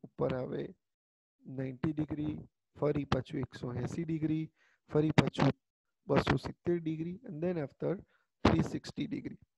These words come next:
આ રીતે કોઇલને એન્ટી ક્લોકવાઇઝ ડાયરેક્શનની અંદર ફેરવવામાં આવે ત્યારે આ magnetic lines જે છે એ cut થાય છે અને એના કારણે કોઇલની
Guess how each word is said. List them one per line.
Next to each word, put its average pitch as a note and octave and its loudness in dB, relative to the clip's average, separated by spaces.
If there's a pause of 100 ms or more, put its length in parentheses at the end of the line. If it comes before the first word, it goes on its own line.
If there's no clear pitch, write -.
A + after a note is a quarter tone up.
(220)
આ D#3+ 2
રીતે D#3+ 2 (180)
કોઇલને C#3 0 (560)
એન્ટી C3 0
ક્લોકવાઇઝ E3 6
ડાયરેક્શનની C#3 0
અંદર C3+ -2 (100)
ફેરવવામાં C3 -6 (140)
આવે D3+ 4 (560)
ત્યારે C#3+ 0
આ C3+ -4
magnetic D3 -2 (120)
lines D3 -2
જે C3+ -4 (120)
છે - -2 (580)
એ B2 -10 (100)
cut - 6
થાય D#3+ 4
છે G3 0 (320)
અને - -6 (240)
એના D3 -4 (100)
કારણે C3+ 4 (600)
કોઇલની D#3+ 2